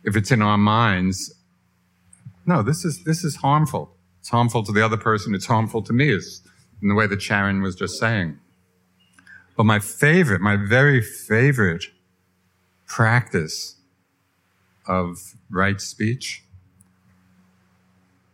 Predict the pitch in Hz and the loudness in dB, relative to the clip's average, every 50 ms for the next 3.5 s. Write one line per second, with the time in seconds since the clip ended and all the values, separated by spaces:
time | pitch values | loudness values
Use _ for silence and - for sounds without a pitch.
0 | _ _ _ _ _ _ _ _ _ _ _ _ _ - 123 117 98 90 - - | _ _ _ _ _ _ _ _ _ _ _ _ _ 0 0 2 2 0 -4 -6
1 | - - - - _ _ _ _ _ - - - - _ _ _ _ _ _ - | -8 -12 -14 -16 _ _ _ _ _ -18 -18 -18 -18 _ _ _ _ _ _ -2
2 | 120 110 101 101 101 95 92 - - 127 135 151 147 - 131 - 104 98 95 - | 0 2 2 2 2 2 0 0 0 2 2 2 2 0 0 0 0 0 2 0
3 | 113 87 87 92 - - - - - - | -2 -2 -2 -4 -6 -10 -10 -10 -12 -16